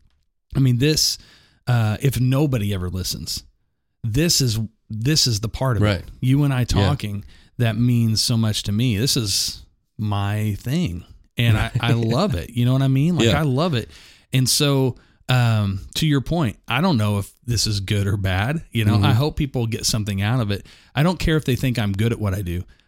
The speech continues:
Speaker 1: I, I care and hope that they hear something that resonates with them.
Speaker 2: Exactly.
Speaker 1: That makes them go, "Oh man, that helps me. That gives me some
Speaker 2: Right.
Speaker 1: freedom in my own life."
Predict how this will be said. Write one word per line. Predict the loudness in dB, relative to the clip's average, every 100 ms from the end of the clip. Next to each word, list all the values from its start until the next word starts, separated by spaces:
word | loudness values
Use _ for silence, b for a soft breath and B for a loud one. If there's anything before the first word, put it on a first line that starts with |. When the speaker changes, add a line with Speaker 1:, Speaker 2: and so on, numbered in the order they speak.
| b -4
Speaker 1:
I, | 0 0 -4 -4
I | -4
care | -2 -2 0 0 0
and | -2 -4
hope | -2 -2 -4 -4
that | -4
they | -2 -2
hear | -2 -2 -2
something | -2 -4 -4 -4 -4 -2 -2
that | -4 -6
resonates | -2 -2 0 -2 -4
with | -6 -6
them. | -6 -4 -2
Speaker 2:
Exactly. | 0 0 -2 -2
Speaker 1:
That | 0
makes | 0 0
them | -2
go, | -2 -4 -2
"Oh | -2
man, | 0 0 0 -4 -4
that | -4 -2
helps | -4 -2 -2 -2 0
me. | 0
That | 0 0
gives | 0 2
me | 2 2
some | 2
Speaker 2:
Right. | 2
Speaker 1:
freedom | 0 0 2 2
in |
my | 2 0
own | -2 -2 0 0
life." | -2 -4 -6